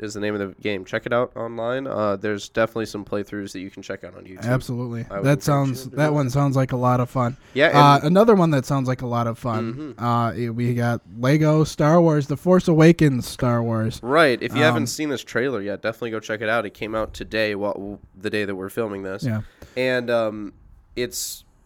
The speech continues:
Speaker 1: basically like the other Lego Star Wars games, but it takes place, you know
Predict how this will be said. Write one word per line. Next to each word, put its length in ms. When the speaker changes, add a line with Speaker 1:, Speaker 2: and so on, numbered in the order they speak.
Speaker 1:
basically 520
like 220
the 100
other 180
Lego 220
Star 240
Wars 180
games, 380
but 160
it 100
takes 240
place, 580
you 140
know 220